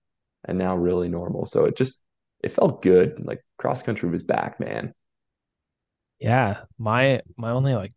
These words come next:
Speaker 2: personal takeaway is I'm disappointed that I didn't, I wasn't able to make it to, to more cross country races. Um, but it does seem like teams, college and high school, are kind of finding their, their rhythms again and,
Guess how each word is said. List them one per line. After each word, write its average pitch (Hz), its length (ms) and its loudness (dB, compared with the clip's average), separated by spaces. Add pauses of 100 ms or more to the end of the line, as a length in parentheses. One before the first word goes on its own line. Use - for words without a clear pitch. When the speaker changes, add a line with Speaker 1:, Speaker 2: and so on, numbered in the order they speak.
Speaker 2:
personal 120 460 0
takeaway 101 680 -4
is 117 120 -2
I'm 113 260 -2
disappointed 127 640 0
that 123 120 4
I 107 100 0
didn't, 113 360 -2
I 143 60 -4
wasn't 123 260 0
able 113 200 2
to 110 40 0
make 110 240 -2
it 107 240 0
to, 107 380 -2 (140)
to - 80 -6
more 110 300 -2
cross - 320 -4
country 113 300 -4
races. 110 640 -4 (600)
Um, 101 520 -2 (180)
but 98 340 0
it - 140 -12
does 110 220 0
seem 113 220 -2
like 104 360 -4 (300)
teams, 113 580 0
college 110 560 2
and 113 220 -2
high 107 100 -4
school, 107 320 -4
are 113 80 -4
kind 107 160 -6
of 107 60 -8
finding 107 400 -4
their, 101 360 -8 (440)
their 101 180 2
rhythms 104 440 2
again 104 520 -2
and, 95 400 -8